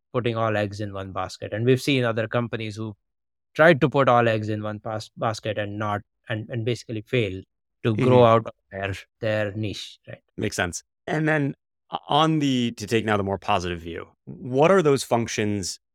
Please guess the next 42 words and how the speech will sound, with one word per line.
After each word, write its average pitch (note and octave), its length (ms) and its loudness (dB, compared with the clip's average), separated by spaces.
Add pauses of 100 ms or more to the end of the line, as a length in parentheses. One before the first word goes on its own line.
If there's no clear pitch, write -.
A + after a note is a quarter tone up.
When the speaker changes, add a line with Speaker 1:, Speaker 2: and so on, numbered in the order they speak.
(140)
Speaker 2:
and C3 80 0
this A2 100 0
may B2 100 2
require A2 440 2
you G2+ 160 -2
to G2 160 -2
explain G#2+ 340 -6
a G2+ 40 -2
little G#2 160 0
bit G#2 80 -4
about F#2+ 280 -4
what G2 120 -6
happens G#2 360 -4
in F#2 80 -6
a F2+ 60 -8
soc F#2+ 320 -4
day F#2+ 120 -4
to G2 100 -8
day, - 300 -8
but A#2+ 120 -4
what B2 180 2
are E3+ 60 4
those D#3 160 2
functions A2 440 -2
that G2+ 80 -8
you G2 100 -8
think G2+ 300 -6
L A2 240 0
L G2+ 80 0
Ms F#2+ 120 -6
well F#2+ 280 -4
solve? F#2+ 600 -4
As G2 80 -2
I A2 120 4
think G2+ 180 -4
about F#2+ 280 0
it, F#2 220 -6
they G#2 160 2
enable G#2 260 0
you G2+ 80 -4
to G2+ 60 -6
write G2 300 -2